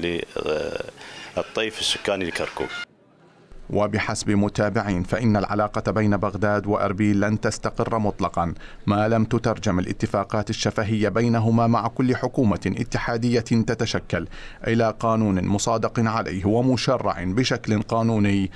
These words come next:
Speaker 2: داخل البرلمان الاتحادي. حيدر الأسد، سكاي نيوز عربية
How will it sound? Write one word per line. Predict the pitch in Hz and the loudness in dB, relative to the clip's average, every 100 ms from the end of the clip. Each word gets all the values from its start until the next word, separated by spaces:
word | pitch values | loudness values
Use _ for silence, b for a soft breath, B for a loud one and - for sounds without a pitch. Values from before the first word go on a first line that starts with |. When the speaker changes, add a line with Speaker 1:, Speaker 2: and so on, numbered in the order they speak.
| B B B | B B B
Speaker 2:
داخل | 107 113 120 135 135 | 0 2 2 0 0
البرلمان | 135 113 107 95 92 92 | 0 -2 0 2 2 2
الاتحادي. | 85 - 98 - 127 110 - - B B B B | -2 -2 -2 -2 -2 -2 -4 -12 B B B B
حيدر | - 101 92 | -4 -2 0
الأسد، | 98 107 131 131 | 2 2 2 0
سكاي | - 135 123 | 0 2 4
نيوز | 120 117 | 2 2
عربية | 117 123 131 98 92 - | 0 -2 0 0 -2 -4